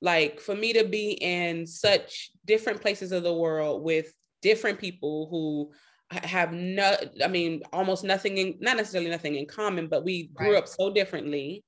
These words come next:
Speaker 1: people who look nothing like me, and being able to just still kind of blend in or just be a part of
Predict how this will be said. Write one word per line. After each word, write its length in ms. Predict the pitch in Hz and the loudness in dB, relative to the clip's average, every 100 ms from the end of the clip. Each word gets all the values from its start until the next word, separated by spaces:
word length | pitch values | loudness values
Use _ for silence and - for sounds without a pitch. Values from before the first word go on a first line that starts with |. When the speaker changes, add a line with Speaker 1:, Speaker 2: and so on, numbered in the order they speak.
| _ _ _ _ | _ _ _ _
Speaker 1:
people 220 | 240 214 208 | -2 2 2
who 120 | 202 | 4
look 180 | 185 180 | 4 4
nothing 460 | 175 180 226 214 | 0 0 -2 -2
like 260 | 175 165 165 | -2 -2 -2
me, 420 | 151 143 143 147 _ _ _ _ - | -4 -4 -6 -10 _ _ _ _ 2
and 540 | 208 202 190 185 170 160 | 4 6 6 2 0 -4
being 260 | 226 254 262 | 0 2 4
able 200 | 247 240 | 4 4
to 140 | 220 | 2
just 220 | 220 233 | 2 -4
still 680 | - 233 226 214 202 190 - _ - | -4 0 2 2 2 -2 -4 _ -6
kind 180 | 226 202 | 0 4
of 320 | 180 170 - _ _ _ - | 4 2 -10 _ _ _ -10
blend 440 | 165 233 233 226 | 0 2 2 2
in 360 | 190 233 208 185 | 0 2 4 2
or 440 | 190 185 175 165 160 | 2 4 4 0 0
just 260 | 214 208 185 | -2 0 0
be 120 | 202 | 0
a 60 | |
part 420 | 190 214 214 208 175 | 0 0 0 2 0
of 420 | 180 165 160 | 2 2 -2